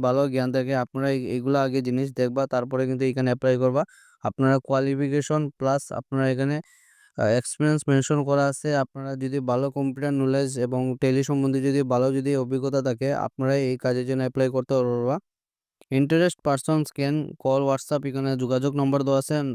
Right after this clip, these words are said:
নাইন ওয়ান জিরো ওয়ান, আহ, ওয়ান সিক্স ফাইভ ডাবল জিরো থ্রি।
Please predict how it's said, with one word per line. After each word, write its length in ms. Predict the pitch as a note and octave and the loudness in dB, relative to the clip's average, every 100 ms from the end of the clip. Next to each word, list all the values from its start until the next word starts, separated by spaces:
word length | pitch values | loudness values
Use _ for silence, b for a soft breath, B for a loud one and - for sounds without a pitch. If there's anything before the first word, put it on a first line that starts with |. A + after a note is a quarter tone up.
| - A2 A#2+ | -6 -4 0
নাইন 160 | B2 C3 | 2 2
ওয়ান 160 | D3 D#3 D3 | 2 2 0
জিরো 260 | B2+ C3+ C#3+ | 0 2 4
ওয়ান, 160 | C#3+ E3+ - _ _ _ _ _ _ | 4 2 -4 _ _ _ _ _ _
আহ, 160 | A#2+ B2 B2 | -2 0 0
ওয়ান 160 | C#3 D3+ | -2 -2
সিক্স 300 | - E3+ - - - _ | 0 0 -2 -16 -20 _
ফাইভ 180 | - C3 C#3 | -4 -2 0
ডাবল 200 | C#3 D3 | 0 0
জিরো 180 | C#3+ D3+ | 0 -2
থ্রি। 220 | C#3+ C#3+ | 0 0